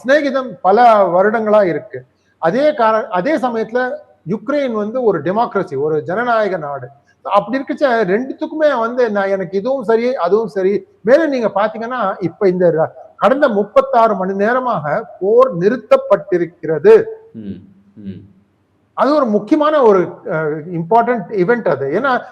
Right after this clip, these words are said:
Speaker 1: ரெண்டு பக்கமும் சரி, இதுல ஏதோ ஒரு முக்கியத்துவம் இருக்கிறது, இதுல இருந்து ஒரு நல்ல விஷயம் வெளில வரலாம் அப்படிங்கிற ஒரு எதிர்பார்ப்போட இந்த மீட்டிங் நடக்கிறது.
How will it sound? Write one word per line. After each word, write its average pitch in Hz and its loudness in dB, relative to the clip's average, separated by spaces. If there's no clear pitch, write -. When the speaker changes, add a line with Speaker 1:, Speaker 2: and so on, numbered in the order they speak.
Speaker 1:
ரெண்டு 294 2
பக்கமும் 285 0
சரி, 220 2
இதுல 190 0
ஏதோ 202 6
ஒரு 233 6
முக்கியத்துவம் 190 -4
இருக்கிறது, 175 -6
இதுல 185 -4
இருந்து 311 2
ஒரு 208 6
நல்ல 233 0
விஷயம் 226 -2
வெளில 220 0
வரலாம் 180 0
அப்படிங்கிற 285 0
ஒரு 214 6
எதிர்பார்ப்போட 262 2
இந்த 202 -4
மீட்டிங் 208 -4
நடக்கிறது. 147 -10